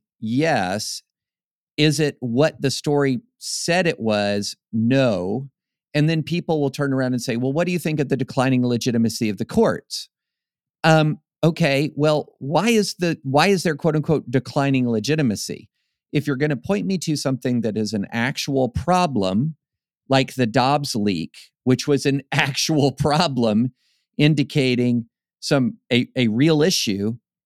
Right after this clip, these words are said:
well, we'll talk about that. But then if the other thing is, well, what's the source of the declining legitimacy? Well, the justices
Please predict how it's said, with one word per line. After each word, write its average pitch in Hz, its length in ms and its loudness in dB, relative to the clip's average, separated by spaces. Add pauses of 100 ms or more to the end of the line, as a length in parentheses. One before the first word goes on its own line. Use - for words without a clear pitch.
(260)
well, 151 260 4
we'll 165 180 2
talk 160 280 -4
about 131 280 0
that. 202 380 -2
But 139 220 0
then 151 180 0
if 131 140 -4
the 147 140 -2
other 220 180 0
thing 131 280 0
is, 117 220 0 (100)
well, 131 360 -2
what's 143 280 -2
the 143 80 -4
source 139 300 -4
of 123 60 -8
the 123 80 -2
declining 120 460 -2
legitimacy? 110 720 -4 (720)
Well, 170 280 4
the 156 120 0
justices 175 720 0